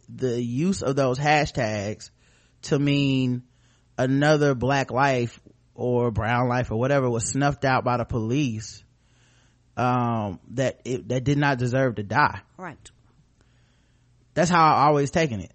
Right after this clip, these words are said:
Speaker 1: Like, it's never meant reverence. It's never meant, um, absolution.
Speaker 2: Mm-mm.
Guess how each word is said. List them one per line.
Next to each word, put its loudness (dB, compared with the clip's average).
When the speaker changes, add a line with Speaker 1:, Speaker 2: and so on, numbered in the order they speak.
Speaker 1:
Like, -6
it's -2
never 2
meant -2
reverence. -2
It's -2
never 2
meant, -2
um, -4
absolution. -2
Speaker 2:
Mm-mm. -20